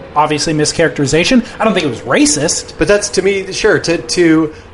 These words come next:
Speaker 2: to think of w-, when you think of Africa without any background knowledge, right? I'm sure
Speaker 1: Exactly.
Speaker 2: the writer had no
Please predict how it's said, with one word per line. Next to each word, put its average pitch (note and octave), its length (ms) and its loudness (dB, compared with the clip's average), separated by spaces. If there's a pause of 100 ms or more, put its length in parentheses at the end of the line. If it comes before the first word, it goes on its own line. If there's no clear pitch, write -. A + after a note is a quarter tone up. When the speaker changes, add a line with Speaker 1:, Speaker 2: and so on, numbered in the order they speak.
Speaker 2:
to D#3+ 160 -4
think G3+ 320 0
of F3 180 4
w-, D3+ 220 2
when D#3+ 280 2
you G3+ 120 -4
think F3+ 180 0
of C#3+ 100 2
Africa A2+ 680 -2
without C#3 420 0
any F3+ 420 2
background B2+ 480 0
knowledge, G2+ 320 -4
right? A#2+ 260 -2
I'm B2+ 120 -6
sure C#3+ 580 4
Speaker 1:
Exactly. C3 480 -4
Speaker 2:
the B2+ 140 2
writer B2 380 2
had A2+ 260 -2
no B2+ 1000 2